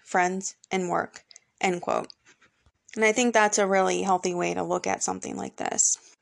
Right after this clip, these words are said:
She said the road to this was not always easy because a lot of people treat her poorly when they first meet her and they learn who she is. But once they get to know her, then they treat her better. I can only imagine how hard this has been on her also.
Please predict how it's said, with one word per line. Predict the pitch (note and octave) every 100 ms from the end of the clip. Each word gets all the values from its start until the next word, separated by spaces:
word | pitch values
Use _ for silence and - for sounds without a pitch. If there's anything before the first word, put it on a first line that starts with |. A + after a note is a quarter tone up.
| _ _
She | - C4
said | D4 C#4
the | A#3+
road | A3 A3 A3
to | A3
this | F#3+ F#3 -
was | F#3+ F#3+
not | F#3
always | F3+ F#3 F#3+
easy | F#3 F3 E3+ F3
because | F3+ F3 F3+ F3+
a |
lot | F3+ F#3+
of | G3+
people | - F#3+ F#3 F#3
treat | - F#3+
her | F#3 F3+
poorly | - F#3+ F3+ F3 F3+ - - _
when | G3+
they | F#3+
first | F3+ F3+ F3 -
meet | F3+ F#3
her | E3+ E3 E3+ - -
and | F#3+
they | F#3 F3+
learn | F3 F3
who | F3 F3
she | - -
is. | F3 F3+ F#3 - - - _
But | -
once | G3+ G3 G3
they | G3+
get | F3+ F3+
to | -
know | F3+ E3+ E3+
her, | E3+ - F#3+ - _ _ _ _ _ _ _ _ _
then | F#3
they | E3 E3
treat | - E3+
her | F3+
better. | - - G#3+ G#3 - - _ _ _
I | A3
can | G#3 A3
only | A3 A3
imagine | G3+ F#3 F3+ F#3
how | F#3 F#3
hard | F3+ F3
this | F3 E3+
has | F3
been | - E3+
on | F3 F3
her | F3+ F3+
also. | - - - -